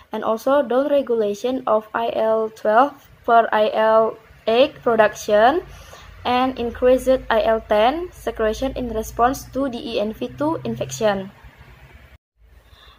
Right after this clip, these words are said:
Overall, we can get the conclusion that the administration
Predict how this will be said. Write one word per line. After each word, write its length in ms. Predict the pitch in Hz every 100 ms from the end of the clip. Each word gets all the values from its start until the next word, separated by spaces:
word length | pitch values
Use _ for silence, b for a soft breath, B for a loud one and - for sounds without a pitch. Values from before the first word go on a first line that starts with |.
| - 277
Overall, 540 | 311 294 214 233 269
we 60 | 247
can 240 | 254 233
get 240 | 226 226 220
the 160 | 220 214
conclusion 840 | 220 214 208 - 214 240 294 285
that 140 | 220 208
the 160 | 214
administration 880 | - 294 302 302 294 294 226 226 226